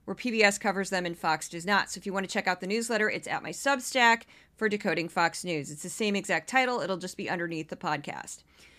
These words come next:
Uh, next up, I want to give a shout out to my sponsor, the Town, uh, Center for News Integrity at the Craig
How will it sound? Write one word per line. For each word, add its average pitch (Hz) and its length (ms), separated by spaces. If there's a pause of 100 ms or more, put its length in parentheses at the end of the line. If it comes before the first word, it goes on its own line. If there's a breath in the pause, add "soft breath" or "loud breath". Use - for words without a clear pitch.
(220 soft breath)
Uh, 226 140
next 285 340
up, 311 160
I 285 60
want 247 140
to 233 40
give 220 120
a 220 60
shout 220 260
out 214 140
to 220 100
my 190 100
sponsor, 214 580
the 233 160
Town, 214 420 (200)
uh, 202 160
Center 233 260
for 220 140
News 202 220
Integrity 233 560
at 196 140
the 196 80
Craig 233 420